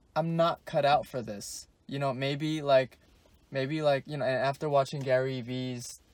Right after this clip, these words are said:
stuff, it really changed my life because I was like, "You know what? Maybe I'm not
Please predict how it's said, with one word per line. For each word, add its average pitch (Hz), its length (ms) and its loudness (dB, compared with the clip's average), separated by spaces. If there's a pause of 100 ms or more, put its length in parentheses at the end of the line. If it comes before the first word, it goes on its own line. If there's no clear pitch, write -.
(100)
stuff, 117 420 -2
it 92 100 -10
really 127 260 -6
changed 127 340 -8
my 113 100 -2
life 117 360 -2
because 110 440 -10 (440)
I - 80 -2
was 123 100 -4
like, 123 120 -2
"You 147 80 -6
know 175 100 0
what? 190 100 0
Maybe 160 240 -2
I'm 151 220 0
not 156 300 2